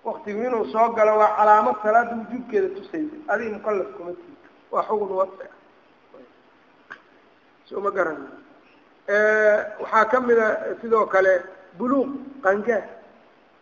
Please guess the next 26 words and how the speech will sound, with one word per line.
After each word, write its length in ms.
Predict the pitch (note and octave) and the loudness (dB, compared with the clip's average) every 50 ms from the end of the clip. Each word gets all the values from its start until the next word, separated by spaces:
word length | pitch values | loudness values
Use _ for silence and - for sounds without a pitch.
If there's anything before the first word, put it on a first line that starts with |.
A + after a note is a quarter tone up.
| _ | _
Salaada 300 | - F3+ F#3+ G3 F#3+ G3 | -6 -2 0 0 0 -2
qofka 260 | - A#3+ G#3+ - G#3 G3 | -4 -6 -6 -6 -6 -6
goormay 340 | E3+ G#3 A3+ A3+ A3 G#3 | -4 -4 -2 -2 -2 -4
ku 160 | - - A#3+ A3+ | -4 -2 0 2
waajibtaan? 520 | G#3+ G3 F3+ - - E3 - G3 F#3+ F#3+ G#3 | 2 2 2 -2 -6 -10 -4 -2 -2 0 -2
Markuu 200 | A3+ - A3 A3 | -2 -2 -2 -2
qaangaaro, 480 | A3 A#3 A#3 A#3 A3+ A3 A3 A3 G#3+ - | -2 -2 -4 -2 -2 -4 -4 -4 -4 -6
soo 140 | G3+ G#3+ A3 | -8 -12 -14
ma? 80 | - - - - - - _ _ _ _ _ _ _ _ _ _ _ _ _ _ - | -16 -20 -20 -20 -20 -20 _ _ _ _ _ _ _ _ _ _ _ _ _ _ -6
Qaangaarnimadii 960 | - A3 A3+ A3 A3 A3 A#3 A#3 A3+ A3 A3 A#3 A#3 B3 C4+ C4+ B3+ B3+ - - A#3 | -4 -2 0 0 0 2 2 2 2 2 0 -2 0 2 2 2 2 0 -4 -4 -2
inaad 220 | A3+ A3+ A3+ G#3+ G#3+ A#3 | 0 0 0 0 -2 -4
adiga 180 | B3 A#3+ - - - - - - | -6 -8 -10 -12 -14 -16 -10 -4
soo 280 | A#3+ B3 C4 C4+ C4+ - - | 0 2 2 2 2 2 0
gaarsiiso 560 | A#3 A3 G#3+ G3+ - - G#3 G3+ F3+ - G3+ | 0 0 0 -2 -4 -8 -14 -14 -12 -12 -12
qasab 360 | - A#3 A#3+ - - A#3+ A#3+ C4+ | -10 -10 -10 -8 -8 -8 -8 -6
maaha. 220 | A#3 G3 E3 C#3+ - - - - - - _ _ _ _ _ _ _ _ _ _ _ _ _ _ _ _ - | -6 -6 -6 -8 -10 -18 -20 -20 -20 -20 _ _ _ _ _ _ _ _ _ _ _ _ _ _ _ _ -8
Cunug 240 | A3+ A#3 B3 - - | -6 -6 -6 -6 -4
yaraa 280 | G#3+ G#3+ G#3+ G#3 G#3 G#3 | -2 0 2 2 2 2
ma 120 | G#3+ A3+ | 2 2
la 120 | A3 G#3+ A3 | 2 2 2
dhahayo, 300 | A3 G#3+ G3+ G#3 G3+ G3+ | 4 4 6 4 4 2
saa 160 | G#3+ G#3+ G#3 G#3+ | -2 -2 -2 2
salaad 240 | G#3 G#3+ A#3 A#3+ - A#3 | 2 4 4 2 2 -2
u 40 | - | -12
tukatid, 340 | - - G#3 G3 - - - G#3 | -10 -8 -8 -8 -8 -8 -8 -2
qaangaar 340 | G#3 G3+ G3+ G3+ G#3+ A#3 A3 | 0 0 2 2 2 2 2